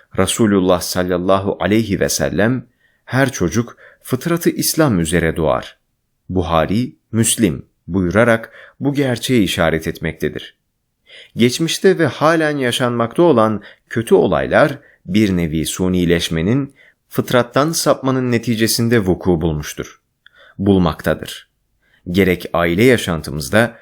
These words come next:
gerek toplum hayatımızda, eğitim müesseselerinde, hülasa yaşantımızın bütün sahalarında ve safhalarında tabii olmaya,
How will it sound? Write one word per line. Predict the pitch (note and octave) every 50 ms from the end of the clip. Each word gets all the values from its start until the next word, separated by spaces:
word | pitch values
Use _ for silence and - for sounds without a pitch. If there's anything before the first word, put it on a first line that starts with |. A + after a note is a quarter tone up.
| _ _ _ - F2+
gerek | F#2 G#2 A2+ A#2+ A#2+ - -
toplum | - G2+ - - B2 D3 D3+
hayatımızda, | A#2 G2+ G2+ G#2 G#2 G2 F#2 - G#2+ G#2 G2+ E2+ F#2+ G#2+ G#2+ G#2 - - - _ _ _ _ -
eğitim | - A2+ G#2+ G2+ - - C#3+ D#3+
müesseselerinde, | D#3+ C3 G#2+ G#2 G2+ G2 - - G2 - - G2 F#2 F#2 F2+ F2+ F2 F2 E2+ E2+ D#2+ - - -
hülasa | F3 F3+ E3+ A#2+ F#2+ F#2 - - G#2 E2+ D#2+
yaşantımızın | - - - F3 - E3+ D3+ C#3+ - C#3 C3 B2+ A2+ C3 B2+ A#2 G2+ F#2
bütün | G2 - - F3 F3
sahalarında | - - - F#2 F2 F#2 E2+ E2+ E2+ E2 E2 E2 G2 C3 D#3+ C#3+
ve | A2+ G2
safhalarında | - - E2+ D2+ - - E2 D#2+ D#2+ D#2 D#2 D#2 D2+ D#2 G#2+ C3+ C#3+ - - _ _ - - - - - _ -
tabii | - A2 G#2 G2+ C#3 E3+ E3+ C#3+
olmaya, | G2+ D#2 C#2+ C2 B1+ C2 D#2 G#2+ B2 B2+ - -